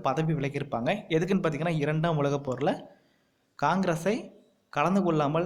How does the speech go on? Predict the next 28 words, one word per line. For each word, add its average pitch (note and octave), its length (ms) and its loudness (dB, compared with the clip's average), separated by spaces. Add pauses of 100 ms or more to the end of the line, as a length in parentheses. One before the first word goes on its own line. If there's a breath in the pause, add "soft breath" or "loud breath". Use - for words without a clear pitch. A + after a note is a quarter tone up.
(100)
அவங்கள D3+ 320 0
வந்து C#3+ 240 0 (420)
இரண்டாம் F#3+ 360 2
உலகப் E3 200 0
போர்ல D#3+ 280 -2
ஈடுபடுத்தியிருப்பாங்க D3 640 -2
பிரிட்டிஷ்காரங்க. C3+ 600 -4 (300)
அதுக்கு D#3+ 460 -4 (300)
against-ஆ E3 500 0 (260)
காங்கிரஸ் D#3+ 400 0
வந்து D#3 180 -2
பதவி D3 360 -2
விலகி C3+ 340 -2
இருக்கும். A2 260 -8 (440 loud breath)
So, - 80 -4 (160)
பதவி G3 260 2
விலகின F3+ 300 2
காங்கிரஸை C#3+ 460 -2
மறுபடியும் D3 540 0 (600 loud breath)
இரண்டாம் G3+ 340 4
உலகப் E3 220 2
போருக்கு D3+ 260 2
பிரிட்டிஷ்க்கு D#3+ 460 -2
வந்து E3 180 -2
சப்போர்ட் D3+ 280 -2
பண்ண D3+ 140 0
வைக்கணும். A#2+ 340 -4
அதனால C#3 360 -2